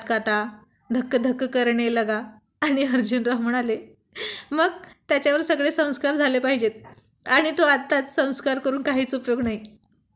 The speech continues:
ते त्याला शिकायचं ते शिकत असतं, कळलं? बाहेर आल्यावर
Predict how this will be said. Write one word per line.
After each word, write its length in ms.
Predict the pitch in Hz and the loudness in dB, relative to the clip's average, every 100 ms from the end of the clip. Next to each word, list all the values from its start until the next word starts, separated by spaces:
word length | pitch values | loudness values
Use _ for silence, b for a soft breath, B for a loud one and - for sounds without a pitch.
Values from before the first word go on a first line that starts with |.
| - | -2
ते 120 | 226 | 0
त्याला 260 | 226 214 214 | 0 0 0
शिकायचं 380 | - 226 226 262 254 | -2 -2 -2 -2 -2
ते 80 | 247 | -2
शिकत 380 | - 277 254 | -2 -2 0
असतं, 280 | 240 240 - | -2 -2 -4
कळलं? 380 | 214 240 269 320 - - _ _ - | -2 0 0 -2 -6 -16 _ _ -4
बाहेर 320 | 220 220 220 | -2 0 0
आल्यावर 380 | 233 247 277 | 0 0 0